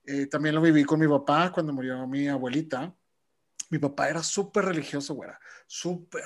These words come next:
o sea, así de que nos llevaba a la iglesia todos los domingos, o sea, así de que así todo. Y cuando murió, este, mi abuelita, bye, o sea, por com-, hasta la fecha. Y este, porque pues realmente se en-,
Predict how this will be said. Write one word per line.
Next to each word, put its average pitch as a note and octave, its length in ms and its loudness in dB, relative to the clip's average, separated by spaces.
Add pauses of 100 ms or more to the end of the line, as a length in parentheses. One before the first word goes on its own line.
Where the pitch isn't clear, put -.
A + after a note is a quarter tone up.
(160)
o C3 100 -12
sea, B2 340 -4 (300)
así B2+ 260 -4
de F3+ 60 -2
que G3 100 0
nos F3+ 120 2
llevaba D3+ 240 2
a - 20 4
la F#3 80 2
iglesia D3+ 360 -2
todos F#3+ 300 0
los G#3 100 2
domingos, E3 460 0
o D#3+ 80 -2
sea, C#3 220 2
así C#3+ 220 -4
de E3 140 2
que F3 240 0
así D3+ 680 2
todo. F3+ 340 4 (520)
Y D#3+ 100 -8
cuando E3+ 300 0
murió, E3 880 4
este, F#3+ 360 0
mi G3 100 0
abuelita, E3+ 680 2 (580)
bye, B2 480 0 (520)
o - 100 -20
sea, - 340 -4 (160)
por B2 300 -6
com-, A#2 320 -10
hasta A#2 280 -8
la G#2+ 100 -6
fecha. - 300 -6 (680)
Y C3 180 -4
este, A#2+ 840 -6 (100)
porque - 260 -10
pues - 240 -8
realmente B2+ 520 -4
se - 220 0
en-, D3 260 -2